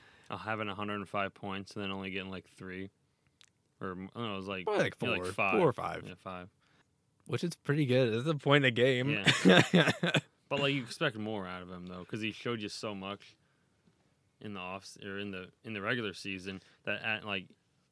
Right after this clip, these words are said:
Speaker 1: now you're like, "Oh, he's gonna, he's gonna be, he's gonna catch fire and go off." And then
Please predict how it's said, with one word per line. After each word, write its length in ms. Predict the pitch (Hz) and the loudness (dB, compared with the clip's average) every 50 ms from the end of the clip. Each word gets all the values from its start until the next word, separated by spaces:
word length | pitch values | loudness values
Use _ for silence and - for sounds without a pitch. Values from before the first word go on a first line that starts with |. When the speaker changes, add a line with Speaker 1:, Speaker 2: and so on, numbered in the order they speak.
| _ _ - | _ _ -12
Speaker 1:
now 440 | 107 101 101 104 110 110 101 95 92 | -8 -2 0 0 2 0 0 -2 -2
you're 200 | 92 95 98 98 | -2 -2 -2 -2
like, 200 | 98 95 87 90 | -2 -4 -4 -4
"Oh, 160 | 95 92 87 | -6 -6 -4
he's 160 | 107 107 98 | -4 -4 -4
gonna, 160 | 101 90 87 90 90 _ _ _ _ _ _ _ _ _ _ | -6 -8 -8 -12 -16 _ _ _ _ _ _ _ _ _ _
he's 160 | - 113 110 | -20 -14 -12
gonna 100 | 110 98 | -10 -10
be, 140 | 90 90 82 | -10 -12 -16
he's 160 | - - 123 | -12 -10 -8
gonna 140 | 120 110 90 | -8 -8 -8
catch 260 | - - 104 92 - | -10 -12 -14 -14 -14
fire 400 | - - - 107 98 107 101 92 | -16 -12 -8 -6 -4 -4 -4 -6
and 140 | 92 90 90 | -6 -8 -8
go 180 | 95 90 87 92 | -8 -8 -6 -6
off." 340 | 98 98 90 90 87 - - | -6 -6 -6 -8 -12 -12 -12
And 140 | 104 98 | -10 -8
then 220 | 95 95 92 90 | -8 -8 -10 -10